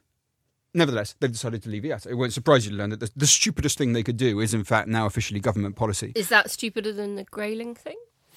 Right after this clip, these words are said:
Speaker 2: <laughs>
Speaker 1: Oh, good. No, that is a tough question. That is, what, I mean, oh, no, that is hard. That is hard. I can't answer any question about, "Is that stupider than the Grayling thing?" <laughs> Right, in the neg-, I mean, I can't. And so you kind of got me there.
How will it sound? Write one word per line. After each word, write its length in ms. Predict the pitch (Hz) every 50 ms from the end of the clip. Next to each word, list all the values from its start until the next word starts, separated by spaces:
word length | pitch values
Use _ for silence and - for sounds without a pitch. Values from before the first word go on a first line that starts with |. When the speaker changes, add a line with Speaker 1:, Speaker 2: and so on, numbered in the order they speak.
| - - - - -
Speaker 2:
<laughs> 80 | 113 - - 135 120 120 120 113 110 -
Speaker 1:
Oh, 260 | 165 165 165 165 160 143
good. 200 | 143 170 - -
No, 180 | 175 151 147 147
that 200 | 143 151 - 147
is 120 | 139 139
a 60 | 139
tough 220 | - - 107 101 -
question. 500 | - 107 95 - - - 101 95 92 - _ _ _ _ _ _ _ -
That 180 | 160 190 190
is, 220 | 185 180 175 143 - 254
what, 220 | 208 254 262 - - - - -
I 80 | - 147
mean, 240 | 247 226 196 202 202
oh, 420 | 190 190 180 180 165 156 147 135 127
no, 260 | 127 139 143 143 139
that 200 | 127 135 139 139
is 160 | 139 131 - -
hard. 360 | 117 120 120 117 107 101 95
That 160 | 117 120 117
is 160 | 120 113 -
hard. 360 | - 110 107 104 98 87 - - - - 359 -
I 60 | 226
can't 300 | - - 330 427 415 330
answer 380 | 269 302 311 285 208 - 208 208
any 120 | 214 202
question 340 | 165 - 196 170 - - 151
about, 140 | 135 135 - - -
"Is 200 | 156 147 127 -
that 180 | 151 139 -
stupider 480 | - - - - 151 135 - 131 135 127
than 160 | 120 131 127
the 60 | 127
Grayling 460 | 110 107 135 139 139 127 - 339 311
thing?" 640 | - - 359 370 - - - - - - 233 359 381
<laughs> 20 |
Right, 240 | 208 190 185 403 208 190
in 160 | 202 208 196 202
the 80 | 196
neg-, 200 | 202 220 240 233
I 100 | 214 190
mean, 160 | 185 196 196 208
I 100 | 226 -
can't. 500 | - - 262 254 262 190 147 135 135 -
And 120 | 147 156
so 160 | 151 175 175 165
you 240 | 165 160 160 180
kind 200 | 165 - 196 165
of 60 | 151 147
got 120 | 147 120
me 80 | 113 107
there. 160 | 104 104 107